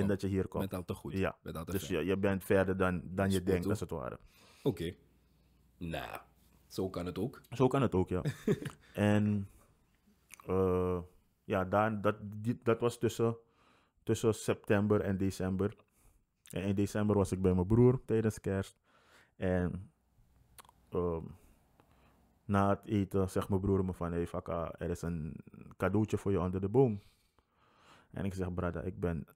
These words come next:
Speaker 1: drieëntwintig en ik heb voor de afgelopen tien jaar geen cadeautje gekregen op kerst. Dus wat voor cadeautje is voor mij onder de
Speaker 2: Mhm,
Speaker 1: boom?"
Speaker 2: mhm.
Speaker 1: Hij zegt, "Man, mi man, no, is dat weer toch, luko,
Speaker 2: <laughs>
Speaker 1: wan sa andra pegi, is dat weer
Speaker 2: Ja,
Speaker 1: toch,
Speaker 2: ja, ja.
Speaker 1: pap, pap." En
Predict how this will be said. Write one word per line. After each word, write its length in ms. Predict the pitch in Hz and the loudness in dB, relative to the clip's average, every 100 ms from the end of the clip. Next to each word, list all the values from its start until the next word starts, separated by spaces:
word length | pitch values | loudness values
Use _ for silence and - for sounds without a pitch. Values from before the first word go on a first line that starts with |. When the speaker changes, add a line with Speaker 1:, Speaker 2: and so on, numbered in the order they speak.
| - | -4
Speaker 1:
drieëntwintig 960 | 95 95 92 - 90 - 92 - - - | 0 0 0 2 2 2 -4 -4 -16 -14
en 120 | 90 | -12
ik 140 | 92 | -8
heb 120 | - - | -8 -6
voor 100 | 87 | -6
de 60 | |
afgelopen 500 | 80 - 92 92 92 - | -6 -6 -6 -6 -8 -4
tien 180 | 98 95 | -2 2
jaar 280 | 95 90 90 | 2 0 0
geen 160 | 87 | -4
cadeautje 440 | 87 85 87 87 85 | -4 -4 -2 -2 -2
gekregen 480 | 85 - 82 - - | -6 -4 -6 -6 -8
op 160 | 82 - | -8 -8
kerst. 360 | - 87 85 - | -4 -2 -4 -8
Dus 340 | 82 - - _ - | -8 -10 -18 _ -10
wat 200 | - - | -10 -6
voor 100 | 110 | -6
cadeautje 440 | 98 85 85 - | -4 -2 -2 -2
is 140 | - - | -6 -6
voor 140 | 76 | -2
mij 140 | 76 - | -2 0
onder 240 | 78 107 | 0 0
de 40 | |
Speaker 2:
Mhm, 80 | 95 | 0
Speaker 1:
boom?" 180 | 117 123 - | 2 0 0
Speaker 2:
mhm. 360 | 110 107 98 110 - - | -6 -4 -6 -8 -14 -6
Speaker 1:
Hij 120 | 95 | -4
zegt, 160 | 113 107 | -2 -2
"Man, 260 | 104 92 - | -2 -2 0
mi 100 | 101 | 0
man, 260 | 98 92 | 2 0
no, 220 | 92 90 - _ | -2 -4 -6 _
is 100 | 101 | 2
dat 140 | 101 | 4
weer 100 | 92 | 4
toch, 180 | 87 90 | 2 2
luko, 360 | 95 101 95 92 | 0 2 2 4
Speaker 2:
<laughs> 0 | |
Speaker 1:
wan 160 | 95 | 2
sa 140 | 92 87 | 2 0
andra 260 | 87 87 | 0 0
pegi, 380 | 85 90 85 85 | 0 -2 -2 -2
is 80 | 87 | -2
dat 140 | 90 | -2
weer 100 | 85 | -2
Speaker 2:
Ja, 60 | 113 | -2
Speaker 1:
toch, 80 | 113 | -2
Speaker 2:
ja, 60 | 107 | -4
ja. 60 | 90 | -6
Speaker 1:
pap, 80 | |
pap." 240 | - 85 - _ _ _ - - - _ _ _ _ - | -8 -12 -12 _ _ _ -20 -20 -20 _ _ _ _ -4
En 500 | 90 85 85 85 | -2 0 -2 -4